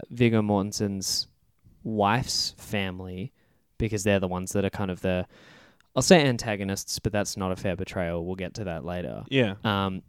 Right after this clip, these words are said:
Speaker 1: in this film, I think he portrays them very realistically. They
Speaker 2: Yeah,
Speaker 1: are
Speaker 2: hundred percent.
Speaker 1: But I mean, I don't think it's exaggerated. I think that the way that they,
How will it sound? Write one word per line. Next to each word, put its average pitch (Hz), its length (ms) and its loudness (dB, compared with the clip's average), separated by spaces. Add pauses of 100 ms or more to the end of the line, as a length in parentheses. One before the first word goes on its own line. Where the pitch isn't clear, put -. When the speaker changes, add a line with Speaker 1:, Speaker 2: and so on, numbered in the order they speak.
(100)
Speaker 1:
in 139 120 2
this 120 180 2
film, 98 480 0 (300)
I 131 60 0
think 180 220 4
he 185 100 2
portrays 143 380 4
them 135 180 4
very 127 340 6
realistically. 127 840 0 (260)
They 123 360 6
Speaker 2:
Yeah, 117 140 8
Speaker 1:
are 113 220 6
Speaker 2:
hundred 110 80 6
percent. 110 280 0 (800)
Speaker 1:
But 160 180 12
I 175 40 12
mean, 165 140 8
I 135 120 8
don't 170 180 12
think 139 140 2
it's 113 100 -6
exaggerated. 87 800 -2
I 120 80 2
think 139 300 2
that 120 180 4
the 120 100 8
way 120 300 10
that 117 260 4
they, 107 600 4